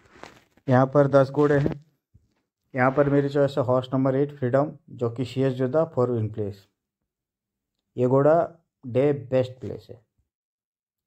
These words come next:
लास्ट टाइम बहुत बेटिंग हुई थी श्रीनाथ के नीचे, घोड़ा फोर्थ हुआ था। कल ये घोड़ा सर फोड़ के मर मरा के आना चाहिए,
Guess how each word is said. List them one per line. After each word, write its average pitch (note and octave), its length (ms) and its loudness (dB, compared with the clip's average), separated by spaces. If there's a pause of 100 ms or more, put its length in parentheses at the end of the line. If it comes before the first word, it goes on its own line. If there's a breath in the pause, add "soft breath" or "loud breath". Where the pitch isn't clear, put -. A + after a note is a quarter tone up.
(360)
लास्ट B2+ 340 2
टाइम C#3+ 200 0
बहुत B2 320 0
बेटिंग C3 340 -2
हुई C3 120 0
थी C3 140 -6
श्रीनाथ B2 420 -4
के C3+ 80 -2
नीचे, C3 300 -2 (260)
घोड़ा A2 240 0
फोर्थ A2+ 380 -6
हुआ B2 140 2
था। B2 180 -4 (800)
कल C3 160 2
ये D3 120 6
घोड़ा D3 260 2
सर C#3 300 -2
फोड़ C#3+ 320 -2
के D3+ 200 0
मर C3 320 0
मरा C#3 300 2
के C#3 140 -4
आना A#2 260 -2
चाहिए, A2 340 -14